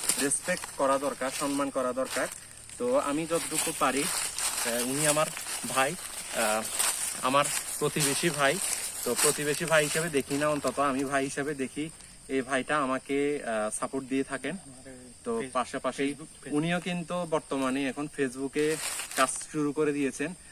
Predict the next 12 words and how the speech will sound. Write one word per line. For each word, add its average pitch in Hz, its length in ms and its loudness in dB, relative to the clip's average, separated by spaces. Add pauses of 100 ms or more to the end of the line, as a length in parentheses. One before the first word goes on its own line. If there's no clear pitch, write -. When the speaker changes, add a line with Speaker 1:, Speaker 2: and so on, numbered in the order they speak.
(220)
Speaker 1:
তো 131 80 0
আমি 131 260 2
ওনাকে 127 360 -2
একটু, 143 300 -2 (420)
আম, 113 420 0 (400)
কাজ 131 220 2
করার 131 220 0
জন্য 135 320 0 (260)
একটু, 135 460 -2
আহ, 110 360 -2 (120)
অনুপ্রেরণা 120 600 -2
দিয়েছি। 120 480 -6